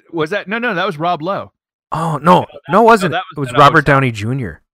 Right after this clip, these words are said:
Speaker 2: It was,
Speaker 1: Oh,
Speaker 2: it was
Speaker 1: man. But he
Speaker 2: Robert
Speaker 1: was,
Speaker 2: Downey
Speaker 1: he was
Speaker 2: when he
Speaker 1: under
Speaker 2: was
Speaker 1: the
Speaker 2: drugged
Speaker 1: influence.
Speaker 2: out. Yeah, 'cause he, and actually, he just went into their room and laid down and went to sleep.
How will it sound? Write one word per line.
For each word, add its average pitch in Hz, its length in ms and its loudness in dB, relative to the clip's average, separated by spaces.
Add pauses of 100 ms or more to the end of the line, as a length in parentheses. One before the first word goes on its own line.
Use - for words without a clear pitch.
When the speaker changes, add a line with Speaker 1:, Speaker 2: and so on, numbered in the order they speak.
(580)
Speaker 2:
It - 60 -18
was, 110 140 -12
Speaker 1:
Oh, 123 220 -10
Speaker 2:
it - 20 -10
was 120 80 -12
Speaker 1:
man. 120 340 -6
But - 160 0
he 285 60 0
Speaker 2:
Robert 240 120 -2
Speaker 1:
was, 110 80 -4
Speaker 2:
Downey 107 140 -12 (160)
Speaker 1:
he 175 140 -8
was 123 460 -8
Speaker 2:
when 123 120 -6
he 139 60 -4
Speaker 1:
under 135 80 -2
Speaker 2:
was 127 120 -4
Speaker 1:
the 104 60 -10
Speaker 2:
drugged 127 280 -2
Speaker 1:
influence. 117 220 0
Speaker 2:
out. 113 40 -14
Yeah, 127 180 0
'cause 135 220 -4
he, 156 340 -4
and 131 160 -4
actually, 127 460 -6
he 127 160 -6
just 135 200 -6
went 127 220 -4
into 147 180 -2
their 117 200 -2
room 120 240 -4
and 101 180 -12
laid 110 180 -10
down 107 180 -8
and 98 80 -8
went 98 120 -10
to 87 120 -18
sleep. - 440 -12